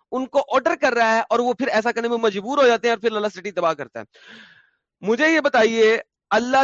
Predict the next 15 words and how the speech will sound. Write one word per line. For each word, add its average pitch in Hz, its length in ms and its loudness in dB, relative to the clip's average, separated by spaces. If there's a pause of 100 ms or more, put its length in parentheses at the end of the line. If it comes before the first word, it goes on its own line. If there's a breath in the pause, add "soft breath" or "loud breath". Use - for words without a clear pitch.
جھوٹ 247 240 -8
بول 285 180 2
رہا 269 100 2
تھا 269 120 2
پہلے 240 320 2
کہ 254 160 -4 (100)
وہ 220 420 2 (460)
غلط 190 280 0
کام 233 340 0 (140)
نہیں 220 520 0
کرنے 220 360 -2
کا 185 140 -2
حکم 151 200 -8
دیتا، 151 360 -2 (560)
اللہ 226 320 2